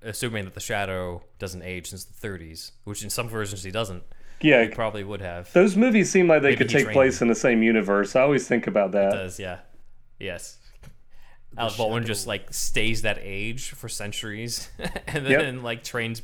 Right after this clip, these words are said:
Speaker 1: Michael Ke-, young Michael Keaton's Bruce Wayne before eighty-nine.
Speaker 2: With his
Speaker 1: Everything
Speaker 2: long
Speaker 1: goes like that.
Speaker 2: fingernails and his long hair.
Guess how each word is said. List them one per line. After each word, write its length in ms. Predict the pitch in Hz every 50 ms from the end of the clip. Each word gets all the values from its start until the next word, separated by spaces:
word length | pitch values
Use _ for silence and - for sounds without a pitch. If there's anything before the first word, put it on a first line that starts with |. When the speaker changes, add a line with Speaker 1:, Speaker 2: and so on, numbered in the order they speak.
| - - - - - - -
Speaker 1:
Michael 260 | - 110 110 117 110 95
Ke-, 180 | - 131 -
young 240 | 120 117 117 120 107
Michael 240 | 110 110 110 110 104
Keaton's 280 | - 120 110 101 101
Bruce 300 | 98 - 113 107 101 -
Wayne 320 | 107 104 101 98 95 92 92 - - - - -
before 300 | - 104 - 110 104 92
eighty-nine. 540 | 98 101 92 92 90 90 90 87 85 85 -
Speaker 2:
With 140 | - 131 127
his 80 | 131 117
Speaker 1:
Everything 100 | 131 139
Speaker 2:
long 180 | 135 135 135 135
Speaker 1:
goes 80 | 131 -
like 20 |
that. 40 | -
Speaker 2:
fingernails 600 | 139 123 123 123 123 123 123 127 127 127 123 - 120
and 60 | 110
his 140 | 107 101 107
long 320 | 107 110 110 110 107 107
hair. 460 | 98 107 101 95 92 - - - -